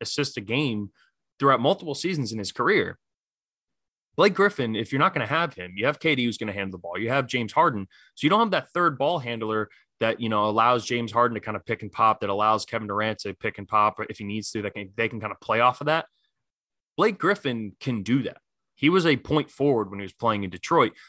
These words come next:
So you're gonna be able to have a third guy there that even without Kyrie, that you can still let James Harden and K D kind of play off the ball, work off of screens, 'cause you know, J-, uh,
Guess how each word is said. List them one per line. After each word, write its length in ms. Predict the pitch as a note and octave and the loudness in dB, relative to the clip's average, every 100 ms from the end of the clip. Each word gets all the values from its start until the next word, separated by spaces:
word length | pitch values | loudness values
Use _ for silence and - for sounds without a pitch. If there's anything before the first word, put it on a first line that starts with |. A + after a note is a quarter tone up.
| _ | _
So 140 | - | -2
you're 220 | B2+ C#3 D#3 | 0 2 0
gonna 180 | A3 | 0
be 160 | G#3+ F#3 | 2 2
able 140 | E3+ | 2
to 80 | D#3+ | 0
have 360 | - C3 D3+ C3 | 0 0 0 0
a 60 | |
third 400 | A2 - C3 C3 | -6 -2 0 2
guy 300 | A2+ A#2 C3+ | 2 4 4
there 300 | B2+ G2 F#2+ | 2 -2 -4
that 120 | G2 - | -4 -4
even 220 | D#3 E3+ | -2 0
without 320 | A#2 A2 B2+ | 0 2 2
Kyrie, 560 | - A#2 G#2 F#2+ C3 F3+ _ _ _ | 2 -2 -2 -4 -6 -8 _ _ _
that 120 | C#3 | 0
you 140 | D#3 D#3 | 0 0
can 140 | D3+ | 0
still 380 | C3 - F#3 F3+ | 0 0 2 4
let 220 | D#3 D3+ | 4 4
James 300 | B2+ C3 C3 | 2 -2 -2
Harden 360 | B2 B2+ A#2+ A2 _ _ | 2 2 2 -4 _ _
and 180 | A2+ G#2 | -10 -10
K 280 | - B2 A#2 | -2 0 0
D 200 | A#2 G#2+ | 0 -2
kind 180 | - A2+ | -4 -8
of 80 | |
play 220 | - B2+ A#2+ | -2 -2 0
off 320 | G#2+ A2+ - | 2 0 0
the 80 | G2+ | -4
ball, 440 | G#2+ G#2 G#2 G2 _ _ _ | 2 4 4 0 _ _ _
work 320 | G2 G2+ B2+ B2+ | -6 2 2 4
off 220 | A#2+ A#2 | 2 0
of 60 | |
screens, 460 | - - G#2+ G#2 G2+ | -12 -8 -6 -6 -6
'cause 200 | - G#2 | -8 -6
you 60 | A2+ | -4
know, 260 | B2+ D3 | 0 0
J-, 280 | A#2+ - B2 | -2 -6 -8
uh, 200 | A2 G2+ | -6 -8